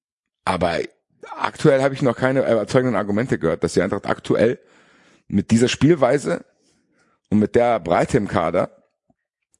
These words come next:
in der Lage ist, dieses Spiel zu gewinnen. Ich würde gerne wissen, wie das aussehen soll. Harald, vielleicht kannst du mich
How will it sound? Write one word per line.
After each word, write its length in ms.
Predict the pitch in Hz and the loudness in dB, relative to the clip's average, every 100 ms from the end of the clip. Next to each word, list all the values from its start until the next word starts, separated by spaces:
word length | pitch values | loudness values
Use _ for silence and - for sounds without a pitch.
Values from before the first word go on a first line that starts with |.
| _ - | _ -2
in 80 | |
der 120 | 80 71 | 0 2
Lage 320 | 52 67 - | -2 -2 -2
ist, 200 | - - | -2 -2
dieses 160 | 101 | -4
Spiel 220 | - - - | -2 -2 0
zu 120 | - | 0
gewinnen. 200 | 85 69 | 2 0
Ich 280 | 69 69 73 | -2 -8 0
würde 220 | 110 113 | 2 2
gerne 320 | 117 113 110 | 2 2 0
wissen, 340 | 117 - 87 | -2 0 0
wie 120 | 73 135 | 2 2
das 240 | 92 - | 2 0
aussehen 400 | - 123 - 64 | -2 0 0 -2
soll. 240 | 57 50 - _ _ _ _ _ _ _ _ _ | -4 -6 -10 _ _ _ _ _ _ _ _ _
Harald, 380 | - 85 71 62 | -6 -2 -2 -4
vielleicht 240 | - 73 | -2 -2
kannst 240 | - 87 - | 0 -4 0
du 60 | |
mich 280 | 87 80 - | -2 -2 -6